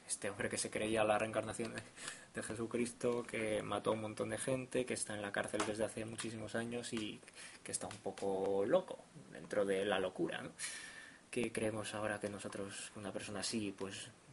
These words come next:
se le podría llamar loca? Es lo mismo. Es lo mismo ese hombre y es el mismo criminal que puede ser un criminal en esta sociedad que en otra.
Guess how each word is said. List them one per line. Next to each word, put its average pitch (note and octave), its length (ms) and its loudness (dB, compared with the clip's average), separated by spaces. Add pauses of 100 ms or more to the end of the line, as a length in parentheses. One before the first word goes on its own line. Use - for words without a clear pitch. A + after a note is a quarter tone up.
se - 160 -2
le G2+ 80 0
podría G#2 280 2
llamar F#2+ 280 0
loca? - 240 0 (2500)
Es F3+ 120 8
lo G#2+ 100 4
mismo. D#2+ 160 -12 (800)
Es - 120 -4
lo - 60 2
mismo E3 240 6
ese E3 140 4
hombre F#3+ 320 2 (1120)
y G2+ 320 -2
es - 320 0 (100)
el A#2 100 2
mismo A#2+ 280 2
criminal D#3 640 8 (200)
que A2+ 140 -2
puede G#2+ 640 4
ser - 220 0
un G#2 100 -2
criminal A2+ 560 0 (580)
en A2 60 -4
esta A2 180 4
sociedad A2+ 360 4
que - 120 -2
en G2+ 80 2
otra. - 260 -2